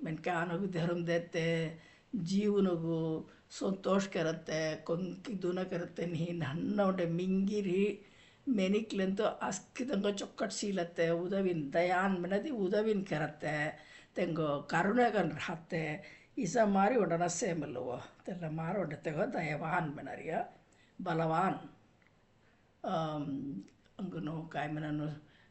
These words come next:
ah, shreshtavan, menantara mari ila dayawan. Dayawanuku himsa avan judna.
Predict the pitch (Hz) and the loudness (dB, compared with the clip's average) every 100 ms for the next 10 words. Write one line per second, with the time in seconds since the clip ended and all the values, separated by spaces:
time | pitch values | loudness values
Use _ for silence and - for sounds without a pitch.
0 | - 180 156 - 185 170 - 165 170 185 | -10 -6 -4 -2 -2 -4 -2 0 4 4
1 | 170 135 - 190 160 160 147 170 190 175 | 4 0 -4 -4 -2 -2 -2 0 0 0
2 | 175 165 156 156 151 156 160 - - - | 0 -2 -2 -2 -2 0 -2 -4 -12 -20
3 | - - - 170 160 180 175 175 175 277 | -20 -14 -8 -4 -2 0 2 4 6 6
4 | 285 - 151 147 185 - - - - 208 | 4 0 -2 2 0 -2 -10 -12 0 2
5 | 262 302 - 269 247 202 170 180 214 214 | 2 2 4 10 12 12 10 6 4 2
6 | 185 170 165 160 151 156 165 160 | 2 2 2 0 2 2 2 2